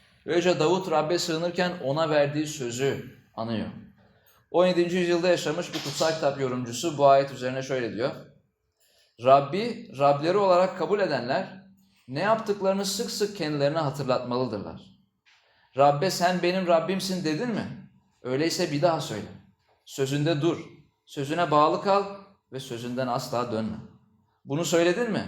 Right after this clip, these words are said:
Bunun rahatlığını yaşa ve buna uygun olarak yaşa. O senin Rabbindir. Ona ibadet et ve gözün hep ona doğru olsun." Davut Tanrı'ya verdiği sözü anıyor.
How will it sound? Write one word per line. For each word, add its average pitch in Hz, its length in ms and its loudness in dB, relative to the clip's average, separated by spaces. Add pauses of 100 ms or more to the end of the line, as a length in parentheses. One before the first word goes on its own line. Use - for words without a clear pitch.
(400)
Bunun 165 340 -2
rahatlığını 160 460 2
yaşa 151 440 -2 (340)
ve 123 120 -14
buna 131 220 -4
uygun 117 320 -6
olarak 101 420 -2
yaşa. - 220 -14 (680)
O 170 100 0
senin 160 320 -2
Rabbindir. 139 720 2 (440)
Ona 123 220 -4
ibadet 113 420 0
et 143 180 -2 (460)
ve 113 80 -8
gözün 110 420 -6
hep 135 320 -4 (200)
ona 110 280 -2
doğru 95 280 -4
olsun." - 360 -10 (640)
Davut 110 360 -8
Tanrı'ya 113 400 0
verdiği 107 320 2
sözü 104 600 -4 (360)
anıyor. 104 280 -6